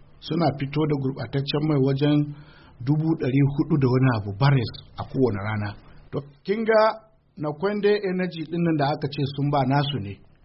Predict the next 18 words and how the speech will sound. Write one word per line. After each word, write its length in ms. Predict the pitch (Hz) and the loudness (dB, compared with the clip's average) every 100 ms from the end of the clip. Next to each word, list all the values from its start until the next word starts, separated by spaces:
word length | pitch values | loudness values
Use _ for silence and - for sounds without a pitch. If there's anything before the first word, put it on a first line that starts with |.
| _ - | _ -6
In 320 | 220 240 247 | -4 -2 -4
ba 140 | 208 175 - | 0 0 0
sun 180 | 190 180 | -6 -4
fito 240 | 185 190 185 | 0 2 2
sun 100 | 190 190 | 0 0
yajin 320 | 196 196 180 165 | 2 2 0 -2
aikin 340 | 170 175 170 | -2 -4 -2
nan 160 | 156 165 | -2 0
ba 80 | 151 160 | 0 0
yanzu, 320 | 147 127 131 131 - _ - | 0 -2 -4 -8 -20 _ -2
aka 220 | 175 165 | 0 0
yi 80 | 135 - | -4 -4
shiru, 480 | 156 156 156 139 - - - _ | -2 -2 -2 -4 -8 -20 -20 _
sun 240 | - - 160 | -10 -4 -2
ci 120 | 160 | -2
burus. 380 | 147 151 151 139 - - | -2 0 0 -2 -10 -14
Mutum 300 | 127 127 196 | -10 -4 -2
yana 240 | 180 190 | 0 2